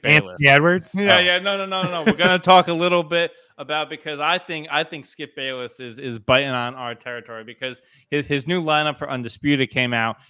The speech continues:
Speaker 2: and guess
Speaker 1: Uh-oh.
Speaker 2: who one of the panelists is?
Speaker 1: No, he didn't get a musician, did he?
Speaker 2: Lil Wayne.
Speaker 1: No!
Speaker 2: So
Speaker 1: I like Lil Wayne,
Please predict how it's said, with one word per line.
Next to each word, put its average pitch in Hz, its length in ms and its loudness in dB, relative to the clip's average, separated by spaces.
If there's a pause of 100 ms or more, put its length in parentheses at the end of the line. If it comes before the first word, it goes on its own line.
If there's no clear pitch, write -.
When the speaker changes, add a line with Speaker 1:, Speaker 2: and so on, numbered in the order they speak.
(100)
Speaker 2:
and 127 100 -12
guess 135 260 2
Speaker 1:
Uh-oh. 107 80 0
Speaker 2:
who 160 80 2
one 151 200 0
of 139 80 -4
the 131 80 -2
panelists 135 680 -4
is? 92 220 -16
Speaker 1:
No, 160 380 10
he 190 80 10
didn't 208 220 8
get 190 120 10
a 175 60 6
musician, 147 580 2
did 139 160 0
he? 156 220 -2
Speaker 2:
Lil 196 300 8
Wayne. 165 560 8
Speaker 1:
No! 311 920 10 (460)
Speaker 2:
So 143 680 -4
Speaker 1:
I 175 180 10
like 196 260 10
Lil 123 200 4
Wayne, 104 280 -6